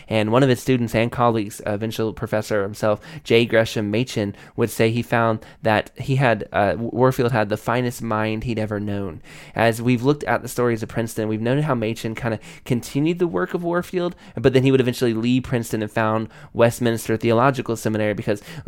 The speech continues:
shortly after Wa-, Warfield's death, Princeton pretty much gives up that fight for biblical inerrancy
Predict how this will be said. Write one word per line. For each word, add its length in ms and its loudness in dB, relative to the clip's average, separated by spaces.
shortly 460 4
after 560 2
Wa-, 340 2
Warfield's 540 0
death, 320 2
Princeton 520 -4
pretty 200 -6
much 240 -6
gives 260 0
up 180 0
that 200 0
fight 240 -2
for 100 -8
biblical 380 -4
inerrancy 320 -2